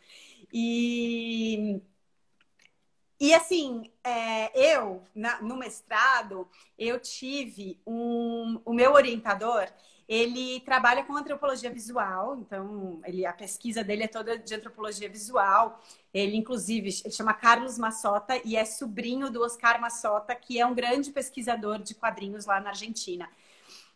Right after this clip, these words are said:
E sempre me interessou bastante a antropologia visual, né? Eu, eu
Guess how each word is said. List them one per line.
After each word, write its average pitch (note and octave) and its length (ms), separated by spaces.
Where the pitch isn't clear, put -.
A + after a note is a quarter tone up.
E B3+ 120
sempre A4+ 440
me C#4 120
interessou C#4+ 460
bastante D4 560
a B3 60
antropologia G#3 560
visual, F#3+ 540
né? F#3+ 200
Eu, G3+ 380
eu G3 340